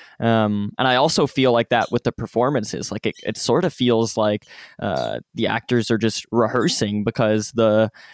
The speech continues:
the, the movie actually isn't ready to go yet, but then that's it. And so,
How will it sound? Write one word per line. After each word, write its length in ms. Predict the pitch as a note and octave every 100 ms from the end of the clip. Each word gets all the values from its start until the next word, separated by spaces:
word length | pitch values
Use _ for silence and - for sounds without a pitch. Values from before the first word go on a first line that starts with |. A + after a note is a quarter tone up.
| - -
the, 340 | A#2+ G#2+ G#2 F#2 _ _ - - -
the 100 | A#2
movie 340 | A2+ B2+ B2+ B2
actually 360 | B2+ - B2
isn't 200 | B2 B2
ready 300 | F2+ A#2 C3+
to 80 | B2
go 320 | G2+ F#2+ F#3+
yet, 300 | C3 G#2+ G2+ -
but 140 | A2+ -
then 420 | A2+ A2 A2 G#2+ _ _ -
that's 260 | A2+ -
it. 240 | D#3 G3 -
And 160 | - A2
so, 400 | - A#2 A2+ G#2+